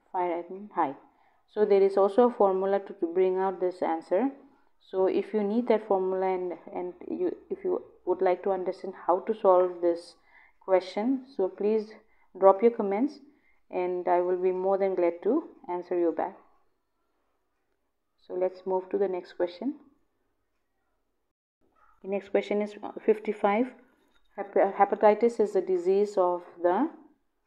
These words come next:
so it is a disease of the liver, option A.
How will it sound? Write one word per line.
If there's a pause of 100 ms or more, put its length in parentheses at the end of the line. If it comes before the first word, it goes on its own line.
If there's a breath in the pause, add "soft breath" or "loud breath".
(240)
so
it
is
a
disease
of
the (540)
liver, (300)
option
A.